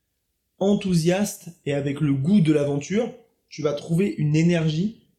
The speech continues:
immense. » Et en fait, il fait un parallèle, il dit, mettons qu'on prenne deux personnes, une personne un peu timide, timorée, machin, qui arrive à Paris,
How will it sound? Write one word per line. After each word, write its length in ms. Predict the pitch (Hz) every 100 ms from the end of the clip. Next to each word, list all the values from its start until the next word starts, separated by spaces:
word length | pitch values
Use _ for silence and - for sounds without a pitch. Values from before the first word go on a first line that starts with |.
| _ -
immense. » 500 | 185 180 143 - -
Et 40 | 139
en 80 |
fait, 160 | 220 220
il 60 | 160
fait 100 | 147
un 80 |
parallèle, 360 | 135 135 180 214
il 80 | 160
dit, 240 | 139 135 -
mettons 280 | 151 170 208
qu'on 120 | 165
prenne 200 | 156 147
deux 140 | 147 160
personnes, 440 | 156 - 196 190 - _ _ _ -
une 80 | 156
personne 260 | 180 -
un 60 | 165
peu 140 | 160
timide, 500 | 151 - 165 185 190
timorée, 540 | - 170 165 156 175 185
machin, 340 | 156 156 175
qui 100 | 170
arrive 180 | 143 147
à 80 | 135
Paris, 300 | 143 135